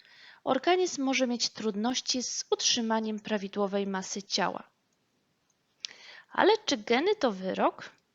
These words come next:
No nie do końca. Chociaż genetyka może zwiększać skłonność do tycia,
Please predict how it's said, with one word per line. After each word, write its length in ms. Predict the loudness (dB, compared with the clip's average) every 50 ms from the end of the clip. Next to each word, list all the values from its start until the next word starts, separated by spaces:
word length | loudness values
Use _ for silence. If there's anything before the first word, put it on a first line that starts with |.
| _ _ _ _ _ _ _ _ _ -4
No 200 | 0 2 2 4
nie 160 | 4 4 2
do 100 | 2 0
końca. 480 | 0 -4 -4 -4 -6 -10 -12 -12 -14 -14 -18 _ _ _ _ _ _ _ _ _ _ _ _ _ -20 -20 -20 -20 -20 -18
Chociaż 340 | _ -6 -2 0 0 0 2
genetyka 560 | 2 2 4 4 2 2 0 -4 0 0 0
może 360 | 2 4 4 4 6 4 2 0
zwiększać 520 | 0 -2 -4 -2 -2 -2 -2 -2 -4 -6
skłonność 500 | -8 -6 -2 -2 -2 0 0 -2 -4 -4
do 120 | -6 -8
tycia, 500 | -4 -4 -4 -4 -2 -2 -2 -2 -4 -4